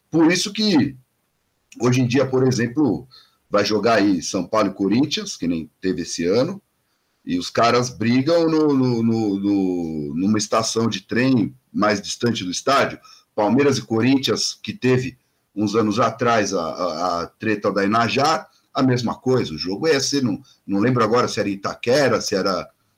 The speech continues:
no Allianz Parque, não lembro agora, mas assim,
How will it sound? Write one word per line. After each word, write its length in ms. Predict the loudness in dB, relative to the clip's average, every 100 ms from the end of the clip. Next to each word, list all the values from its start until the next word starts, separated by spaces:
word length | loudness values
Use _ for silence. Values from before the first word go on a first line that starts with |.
| _ -8
no 120 | -2
Allianz 260 | -2 -2 -6
Parque, 800 | -2 2 2 0 -4 -10 -10 _ _ _ _ _
não 180 | -2 2
lembro 240 | 2 2
agora, 360 | 2 2 2 2
mas 240 | 2 0
assim, 400 | 0 0 -2 -4